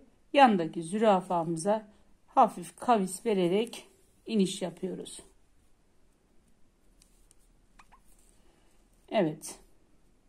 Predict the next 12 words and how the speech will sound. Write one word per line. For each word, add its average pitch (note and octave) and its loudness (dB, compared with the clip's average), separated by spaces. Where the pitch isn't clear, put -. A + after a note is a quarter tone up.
Yazmamızın F#3 4
ara A#3 2
kısmı C#4 -6
bu B3 -6
şekilde F3 -6
ilerleyecek. B3 4
Şimdi G3+ 2
şu - -6
şekilde F3 -6
sade A3+ 6
zürafa E3 -2
yapacağız. A#3 -4